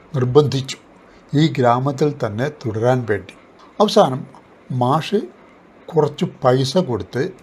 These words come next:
സ്കൂളിൻ്റെ പണി ഗ്രാമത്തിൽ തുടങ്ങാൻ ആരംഭിക്കുന്നു. മാഷ് ഒരു കണ്ടീഷൻ കൂടി വച്ചു, ഗ്രാമത്തിലെ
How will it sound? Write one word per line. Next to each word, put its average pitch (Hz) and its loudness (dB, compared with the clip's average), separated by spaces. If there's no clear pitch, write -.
സ്കൂളിൻ്റെ 185 4
പണി 139 0
ഗ്രാമത്തിൽ 131 -2
തുടങ്ങാൻ 117 -2
ആരംഭിക്കുന്നു. 127 -2
മാഷ് 139 0
ഒരു 147 8
കണ്ടീഷൻ 147 2
കൂടി 127 0
വച്ചു, - -6
ഗ്രാമത്തിലെ 135 2